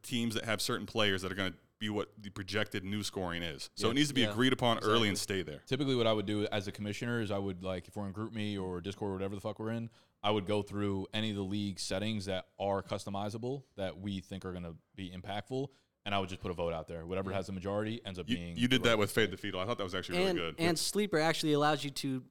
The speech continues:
Speaker 2: poll and do the
Speaker 3: In the chat.
Speaker 2: polls in the chat there
Speaker 3: Right.
Speaker 2: too, so you can do that all in Sleeper.
Speaker 3: Yeah, so I don't wanna go too, like, heavy into the quarterback settings for the most part. I, uh, twenty-five yards for a point or twenty yards for a point, don't think it's a huge difference.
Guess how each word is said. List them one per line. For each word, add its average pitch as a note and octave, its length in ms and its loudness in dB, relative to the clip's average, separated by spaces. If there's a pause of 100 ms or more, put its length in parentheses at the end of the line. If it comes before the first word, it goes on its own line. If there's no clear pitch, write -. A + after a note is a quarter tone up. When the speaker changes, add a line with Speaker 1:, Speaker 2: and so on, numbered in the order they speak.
Speaker 2:
poll C3 600 4
and B2 200 0
do C3 240 2
the B2 220 2
Speaker 3:
In A#2 180 4
the G#2 80 0
chat. G#2+ 160 0
Speaker 2:
polls C3 200 4
in C3+ 160 0
the B2+ 80 2
chat B2+ 280 0
there F#2 80 4
Speaker 3:
Right. - 100 0
Speaker 2:
too, A#2+ 200 0
so - 120 -2
you B2 80 0
can B2+ 100 -2
do A#2+ 80 2
that A#2 120 2
all A2+ 140 2
in A2 120 -4
Sleeper. B2 300 -4
Speaker 3:
Yeah, B2 160 4
so D3+ 140 4
I E3+ 40 8
don't F#3 80 6
wanna F#3 140 6
go C#3 100 6
too, B2+ 220 2
like, A2+ 180 4
heavy A2+ 300 0
into G#2+ 400 -2
the F#2 120 -2
quarterback G#2+ 460 0
settings G#2+ 300 -2
for G#2 100 -6
the G2+ 80 -2
most G2+ 280 0
part. G2+ 280 2
I, A#2 520 4 (380)
uh, G#2 200 4
twenty-five A2 840 0 (240)
yards G2+ 460 0
for G#2 120 -4
a F#2 40 -4
point G#2+ 280 -4
or G#2 100 -2
twenty G2+ 220 -4
yards F#2+ 200 -2
for G2 60 -4
a F#2 60 -4
point, F#2 280 -6
don't F#2 140 -4
think F2+ 120 -6
it's F2 100 -8
a F#2 40 -8
huge F2+ 240 -8
difference. F#2+ 360 -6